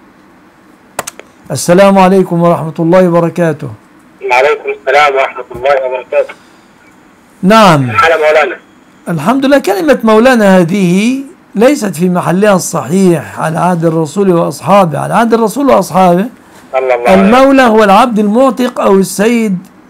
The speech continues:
Speaker 1: ال-، آه، العبد المعتق أو السيد المعتق أو السيد المعتق.
Speaker 2: تمام، تمام.
Speaker 1: آه، بنقول مثلا أبو بكر،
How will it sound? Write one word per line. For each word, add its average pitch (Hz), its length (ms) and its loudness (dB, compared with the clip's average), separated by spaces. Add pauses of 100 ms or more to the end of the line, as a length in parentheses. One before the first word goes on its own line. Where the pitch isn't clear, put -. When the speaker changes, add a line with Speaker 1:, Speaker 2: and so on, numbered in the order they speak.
(800)
Speaker 1:
ال-، 185 280 0
آه، 165 360 0
العبد 196 440 2
المعتق 226 800 2
أو 196 180 2
السيد 214 480 0
المعتق 190 580 2 (1200)
أو 185 160 4
السيد 196 680 0 (220)
المعتق. 185 680 2 (440)
Speaker 2:
تمام، 127 400 0
تمام. - 140 -2
Speaker 1:
آه، 190 240 4
بنقول 190 380 2
مثلا 226 460 2 (440)
أبو 190 200 4
بكر، 226 360 0